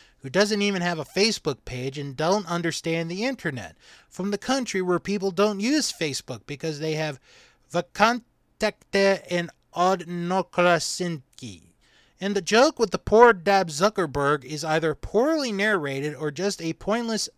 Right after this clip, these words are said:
oh, L O L, so random absurdism, which didn't work." All right, let's, uh, find one more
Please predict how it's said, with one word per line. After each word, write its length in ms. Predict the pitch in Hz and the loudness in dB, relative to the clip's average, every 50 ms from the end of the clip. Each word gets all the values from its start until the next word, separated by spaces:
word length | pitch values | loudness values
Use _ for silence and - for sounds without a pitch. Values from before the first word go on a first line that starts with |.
| - | -2
oh, 360 | - 190 214 233 240 240 233 190 | 2 6 8 10 10 10 8 6
L 180 | 185 208 214 220 | 2 2 2 2
O 160 | 220 220 202 | 4 4 4
L, 300 | 185 180 180 175 175 170 | 4 4 4 4 4 2
so 360 | - - - 165 185 208 240 | 0 -2 0 2 4 4 4
random 560 | 247 208 180 175 175 175 180 180 175 170 170 123 _ - - | 4 2 0 -2 -2 -2 -2 -4 -4 -6 -6 -10 _ -14 -12
absurdism, 1000 | 147 127 - - - - - 190 214 254 254 185 160 139 127 110 120 113 113 117 - _ _ _ _ _ _ _ _ - | -12 -12 -10 -12 -10 -6 -2 2 2 2 2 0 -4 -8 -8 -8 -10 -12 -12 -14 -18 _ _ _ _ _ _ _ _ -18
which 240 | - 117 - - - - | -16 -16 -16 -18 -16 -12
didn't 320 | - 127 131 120 139 127 _ _ _ _ _ _ _ _ | -10 -8 -8 -8 -8 -12 _ _ _ _ _ _ _ _
work." 400 | - - - - - _ _ _ _ _ _ _ _ _ _ _ _ _ _ _ _ _ _ _ _ _ _ _ _ _ _ _ _ _ _ _ _ _ - _ _ _ _ _ _ _ _ _ _ - | -20 -18 -18 -20 -20 _ _ _ _ _ _ _ _ _ _ _ _ _ _ _ _ _ _ _ _ _ _ _ _ _ _ _ _ _ _ _ _ _ -20 _ _ _ _ _ _ _ _ _ _ -10
All 80 | 139 | -10
right, 80 | 139 139 | -6 -4
let's, 400 | 165 202 208 - - - - - | -4 -4 -2 -2 -4 -4 -2 -2
uh, 320 | 185 175 170 165 165 160 | 0 2 2 2 2 0
find 800 | - - - 185 180 175 165 151 139 135 135 139 147 160 175 185 | 0 0 -2 0 0 0 -2 -4 -8 -10 -10 -10 -10 -8 -8 -6
one 480 | 190 196 202 208 214 214 214 214 214 208 | -6 -6 -6 -6 -6 -6 -6 -6 -6 -8
more 1200 | 196 170 156 147 147 147 147 147 156 156 160 160 160 156 151 151 143 139 135 131 123 120 110 - | -8 -8 -8 -10 -10 -8 -6 -6 -4 -4 -4 -2 -2 -2 -2 -2 -2 -4 -4 -4 -6 -8 -10 -12